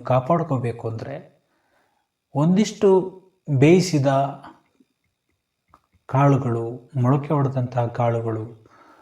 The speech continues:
ಒಳ್ಳೆಯ ಆಹಾರ ಪದ್ಧತಿಯನ್ನ ಅಳವಡಿಸ್ಕೊಂಡು ಸೇವನೆ ಮಾಡುವಂಥವರು ಸೇವನೆ ಮಾಡಿದ್ರೆ ಬಹಳ ಒಳ್ಳೆಯದು. ಇಲ್ಲಾಂದ್ರೆ ನಿಮ್ಮ,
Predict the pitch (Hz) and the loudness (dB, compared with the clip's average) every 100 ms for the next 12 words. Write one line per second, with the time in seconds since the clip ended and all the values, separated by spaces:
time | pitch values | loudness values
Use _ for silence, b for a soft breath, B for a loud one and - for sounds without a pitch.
0 | b b 131 165 196 175 135 131 - _ | b b 2 4 4 2 0 -4 -12 _
1 | _ _ - 127 - 160 160 139 117 123 | _ _ -2 0 0 -8 -8 -6 -6 -6
2 | - 123 120 135 - _ - 123 139 156 | -6 -8 -6 -10 -12 _ -4 0 0 -2
3 | - - 117 113 139 - b b b b | -4 -6 -6 -4 -8 -12 b b b b
4 | b b _ _ - 156 208 180 139 131 | b b _ _ 4 4 6 2 2 2
5 | 123 113 - 113 135 - - - 135 123 | 0 -2 -4 -4 -4 -8 -14 -6 -2 -2
6 | 117 113 113 113 165 160 - _ _ _ | -2 -6 -6 -6 -6 -8 -20 _ _ _
7 | 120 113 104 120 110 104 - - - _ | -6 -4 -2 -4 -4 -6 -14 -20 -20 _
8 | b b b b b 151 180 165 147 147 | b b b b b 4 4 4 2 -2
9 | 147 - _ _ _ _ _ _ - 127 | -4 -12 _ _ _ _ _ _ -6 -2
10 | 175 | 0